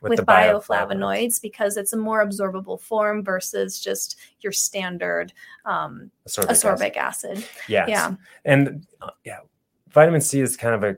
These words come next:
Speaker 1: tricky topic because a lot of people study vitamin C in the ascorbic acid form, which is completely different than the way that it pr-, the, but the way that it comes in nature. But anyways, that's a story for a different day, maybe. Um,
Speaker 2: And then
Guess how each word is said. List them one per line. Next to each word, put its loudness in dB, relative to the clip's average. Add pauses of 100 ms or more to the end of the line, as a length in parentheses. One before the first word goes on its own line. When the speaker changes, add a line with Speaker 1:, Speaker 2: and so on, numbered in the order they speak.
Speaker 1:
tricky -4
topic 2
because -6
a -6
lot 6
of -2
people -6
study -2
vitamin 2
C -6
in -8
the -2
ascorbic -4
acid 0
form, -4
which -10
is -12
completely -10
different -6
than -2
the -4
way 2
that 2
it -2 (480)
pr-, -8
the, -8
but 2
the 0
way 4
that 4
it -2
comes -4
in -6
nature. -6 (400)
But -4
anyways, 0
that's 0
a -4
story 0
for -6
a -6
different -6
day, 0
maybe. -6 (600)
Um, 4
Speaker 2:
And 6
then 6